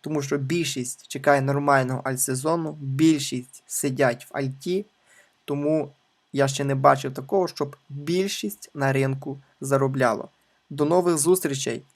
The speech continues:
та хорошого тобі профіту! Якщо ти ще не підписаний на мій Telegram-канал, саме час. В своєму Telegram-каналі я публікую темки, на яких можна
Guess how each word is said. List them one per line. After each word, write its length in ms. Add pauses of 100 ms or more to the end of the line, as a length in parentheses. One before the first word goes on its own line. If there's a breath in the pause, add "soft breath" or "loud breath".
(140)
та 120
хорошого 600
тобі 220
профіту! 520 (400)
Якщо 260
ти 200
ще 120
не 120
підписаний 580
на 80
мій 180
Telegram-канал, 800 (140)
саме 400
час. 320
В 220
своєму 400
Telegram-каналі 800
я 260
публікую 540
темки, 460 (100)
на 120
яких 340
можна 540